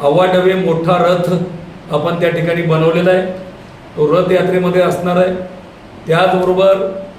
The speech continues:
सजवलेली वाहनं, अहिल्यादेवींचा इतिहास सांगणारी वाहनं दोन त्या यात्रेमध्ये सजवलेली असणार आहेत आणि बाकीची चार पाच वाहनं पदाधिकाऱ्यांची त्या यात्रेमध्ये असणार आहेत.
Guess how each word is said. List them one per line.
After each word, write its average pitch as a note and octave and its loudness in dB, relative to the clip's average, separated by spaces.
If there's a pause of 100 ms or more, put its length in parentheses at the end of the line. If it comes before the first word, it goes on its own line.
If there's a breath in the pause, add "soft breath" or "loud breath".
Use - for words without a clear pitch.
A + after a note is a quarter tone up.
(320)
सजवलेली G3 2
वाहनं, F3+ 0
अहिल्यादेवींचा F3+ 0
इतिहास F#3 0
सांगणारी F#3 0
वाहनं E3 0 (760)
दोन F3+ 0
त्या F#3 4
यात्रेमध्ये F3+ 0
सजवलेली E3+ -4
असणार E3+ -2
आहेत F#3+ 4 (580)
आणि F3+ -6
बाकीची E3+ -2
चार D#3+ 0
पाच F3+ 0 (100)
वाहनं E3+ -2
पदाधिकाऱ्यांची F3+ -2
त्या F3+ 0
यात्रेमध्ये E3+ -4
असणार E3 -4
आहेत. D#3+ -2